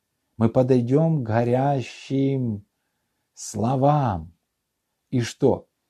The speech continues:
И мы скажем: «Господь, вот мы. Дай нам слово об этом. Дай нам слово об этом». Придите завтра на утреннюю молитву,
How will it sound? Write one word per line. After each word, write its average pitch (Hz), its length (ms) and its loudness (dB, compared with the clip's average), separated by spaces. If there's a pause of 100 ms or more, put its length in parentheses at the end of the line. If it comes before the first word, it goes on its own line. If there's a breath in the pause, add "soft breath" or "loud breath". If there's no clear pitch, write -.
(340)
И 120 120 2
мы 110 540 2 (440)
скажем: 110 560 -4
«Господь, 107 560 -2
вот 104 320 -2
мы. 92 380 -6 (560)
Дай 117 400 2
нам 85 320 -8
слово 92 460 -8
об 90 140 -4
этом. 104 460 -2 (400)
Дай 120 360 2
нам 101 260 -4
слово 95 420 -6
об 90 180 -6
этом». 107 520 -6 (560 soft breath)
Придите 139 460 0
завтра 117 500 -2 (520 soft breath)
на 117 440 4 (240 soft breath)
утреннюю 123 580 0
молитву, 117 840 0